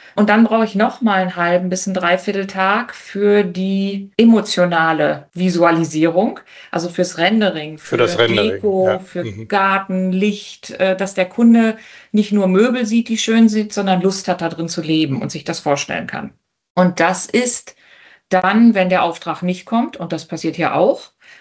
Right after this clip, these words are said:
Speaker 1: extrem, äh, aufwendig und verschenkte Zeit. Und wenn der Auftrag kommt, natürlich trotzdem auch schon eine hohe zeitliche Investition.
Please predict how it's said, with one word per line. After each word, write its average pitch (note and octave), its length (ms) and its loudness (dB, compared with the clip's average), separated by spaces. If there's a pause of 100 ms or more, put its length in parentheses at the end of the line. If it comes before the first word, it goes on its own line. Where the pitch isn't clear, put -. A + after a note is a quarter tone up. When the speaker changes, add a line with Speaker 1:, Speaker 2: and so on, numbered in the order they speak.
Speaker 1:
extrem, A#3+ 920 0
äh, A3+ 400 0
aufwendig A#3+ 840 2
und G#3+ 160 0
verschenkte A3 580 -2
Zeit. A#3+ 380 -4
Und F3+ 200 -6
wenn F#3 160 2
der G#3+ 140 2
Auftrag G3+ 380 -8
kommt, G#3 220 -2
natürlich F#3+ 400 -6
trotzdem F#3+ 440 -4
auch G3+ 240 0
schon E3 260 -8
eine C#3+ 260 -6
hohe D3+ 180 -6
zeitliche C#3 460 -6
Investition. D3 800 -6